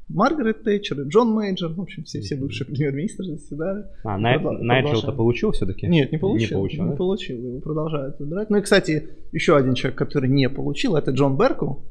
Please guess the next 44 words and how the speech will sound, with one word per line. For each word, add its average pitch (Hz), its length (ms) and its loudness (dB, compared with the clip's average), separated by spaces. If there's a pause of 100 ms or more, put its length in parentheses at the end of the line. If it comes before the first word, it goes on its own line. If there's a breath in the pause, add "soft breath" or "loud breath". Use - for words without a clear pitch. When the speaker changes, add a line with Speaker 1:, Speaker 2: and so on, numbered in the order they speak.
(180)
Speaker 2:
Мгм. 120 280 -4
Speaker 1:
спикер 143 380 0
парла-, 151 500 0
спикер 156 320 0
Speaker 2:
Тот - 20 2
самый. 143 100 6
Speaker 1:
Палаты 143 280 8
общин, 151 400 4
да, 190 240 2
э, - 440 -4
это 156 140 4
тоже 147 220 6
такая - 220 0
старая 131 300 2
традиция 165 460 0
о - 40 -6
том, 143 120 -4
что 139 160 -8
каждый, 131 800 0
э, 127 40 -6
спикер - 340 -6
Палаты 135 340 -2
общин, - 260 -2
который - 240 -6
уходит, 269 460 2 (300 loud breath)
он 220 160 4
получает 147 400 4
Палату 151 280 4
лордов. 139 360 0
Но, 160 120 6
Speaker 2:
Ага. 127 220 -2
Speaker 1:
так 151 160 4
как - 140 -4
мы 143 100 2
помним 131 380 0
фантастическое 151 800 2
поведение 147 720 4
Джона 139 220 -4
Берда, 135 280 -2
Speaker 2:
Да. 113 160 0
Speaker 1:
да, 202 60 0
человек, - 200 -4
который 143 280 -2
был 143 220 -4